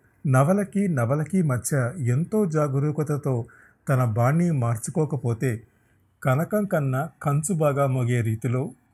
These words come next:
ఈ అనుకరణ రచయితల వల్ల పాఠకుల్లో మొత్తం ఆ రకమైన శైలి అంటేనే విముఖత ఏర్పడే ప్రమాదం ఉంది.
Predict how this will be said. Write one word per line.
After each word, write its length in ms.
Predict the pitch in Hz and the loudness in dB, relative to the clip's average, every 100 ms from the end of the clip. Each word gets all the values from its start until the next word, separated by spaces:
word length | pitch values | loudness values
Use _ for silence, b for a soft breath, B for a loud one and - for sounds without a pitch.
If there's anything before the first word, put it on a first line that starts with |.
| _ - | _ 0
ఈ 220 | 151 160 131 | 2 2 2
అనుకరణ 480 | 135 170 202 202 | 0 2 0 2
రచయితల 540 | 190 143 131 143 139 135 | 2 2 0 -2 0 0
వల్ల 360 | 120 113 107 | 0 0 0
పాఠకుల్లో 680 | 139 131 127 151 165 147 139 | 0 0 -2 -2 -4 -2 -2
మొత్తం 560 | 123 120 107 - 160 113 - | 0 -2 -4 -4 -4 -4 -2
ఆ 140 | 127 123 | 0 2
రకమైన 460 | 113 151 175 156 | 0 0 0 -2
శైలి 380 | 131 127 127 135 | -4 -2 -2 0
అంటేనే 460 | 123 127 117 120 113 | -2 -2 -2 -2 -2
విముఖత 540 | 107 135 175 165 151 | 0 2 2 -2 -2
ఏర్పడే 460 | 135 123 107 120 120 | -2 -2 -2 -4 -2
ప్రమాదం 500 | 127 120 120 117 110 | -2 0 0 0 0
ఉంది. 240 | 107 123 | -2 -6